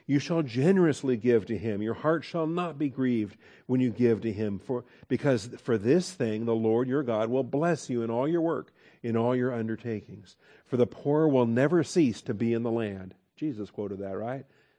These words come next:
"The poor you will have with you always. The poor will never cease to be in the land. Therefore I command you, saying, you shall freely open your hand to your brother, to your needy, to the poor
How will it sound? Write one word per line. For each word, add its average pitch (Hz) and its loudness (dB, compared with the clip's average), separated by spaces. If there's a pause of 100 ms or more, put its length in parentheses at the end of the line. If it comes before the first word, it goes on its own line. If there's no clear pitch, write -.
(140)
"The 113 -6
poor 135 0
you 135 2
will 117 0
have 120 -4
with 123 -6
you 127 -6
always. 98 -12 (1080)
The 110 -6
poor 143 0
will 127 2
never 147 2
cease 135 -4
to 110 -6
be 120 -2
in 120 -2
the 120 -2
land. 110 -4
Therefore 131 0
I 117 -2
command 120 -4
you, 107 -6
saying, 117 -2 (340)
you 120 2
shall 120 -2
freely 143 4
open 127 2
your 120 -2
hand 107 -6
to 113 -8
your 107 -2
brother, 101 -4 (340)
to 123 -10
your 113 2
needy, 113 0
to 120 -10
the 104 -4
poor 98 -4